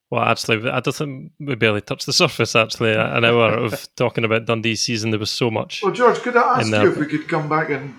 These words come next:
Speaker 2: at some stage and, uh, and, and do one about the stadium, because
Speaker 1: Absolutely,
Speaker 2: you know,
Speaker 1: yeah.
Speaker 2: it's, it's something that maybe, you know,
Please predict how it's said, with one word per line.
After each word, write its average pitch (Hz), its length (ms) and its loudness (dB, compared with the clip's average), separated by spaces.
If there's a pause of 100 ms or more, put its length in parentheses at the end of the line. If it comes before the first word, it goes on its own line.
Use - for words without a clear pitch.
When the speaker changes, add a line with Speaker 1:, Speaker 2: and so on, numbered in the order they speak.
Speaker 2:
at 123 160 -4
some 170 220 -4
stage 120 480 2
and, 117 280 -2
uh, 113 400 -2 (280)
and, 113 300 -6
and 113 260 -8
do 143 160 -2
one 160 200 -4
about 113 340 -2
the 104 60 -8
stadium, 101 500 -6
because 104 500 -12 (720)
Speaker 1:
Absolutely, 117 520 -2
Speaker 2:
you 143 120 -4
know, 139 120 0
Speaker 1:
yeah. 123 60 -2 (160)
Speaker 2:
it's, - 580 -12 (160)
it's 123 260 -6
something 131 520 -6
that 117 340 0
maybe, 190 400 -2 (280)
you 175 120 -6
know, 135 180 -4